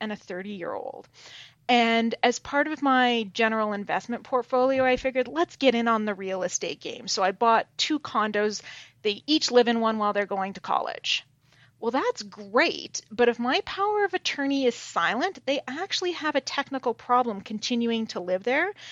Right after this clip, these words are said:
if I become incapable, because my power of attorney doesn't allow that. The default would be that they now have to start paying market rent. And again, I may be being too hard on my personal history, but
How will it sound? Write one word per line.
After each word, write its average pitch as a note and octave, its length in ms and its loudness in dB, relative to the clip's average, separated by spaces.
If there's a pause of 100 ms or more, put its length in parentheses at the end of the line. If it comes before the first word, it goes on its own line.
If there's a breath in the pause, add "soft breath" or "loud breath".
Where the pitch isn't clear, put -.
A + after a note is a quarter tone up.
(640 loud breath)
if C4+ 180 4
I C4 120 8
become A#3 400 0
incapable, G#3+ 680 0 (680 soft breath)
because C4 300 2
my C4 100 8
power A3+ 280 4
of G#3+ 60 0
attorney G#3 360 -2
doesn't F3+ 260 -2
allow - 320 0
that. - 460 -8 (880)
The - 80 -6
default D4 520 4
would C#4 100 0
be A3 160 -2
that G#3 160 2
they G#3+ 100 0
now G#3 220 0
have G#3+ 220 -2
to - 60 -8
start G3 240 2
paying F#3+ 320 -10
market - 380 -4
rent. - 420 -2 (600 loud breath)
And D4 140 8
again, - 340 2
I C4 100 6
may C#4 160 4
be B3 200 0
being G#3+ 300 -4
too G#3+ 280 0
hard G3+ 380 4
on F#3+ 640 0 (140)
my G#3 300 4
personal B3+ 460 2
history, C#4 460 2 (440 loud breath)
but - 180 6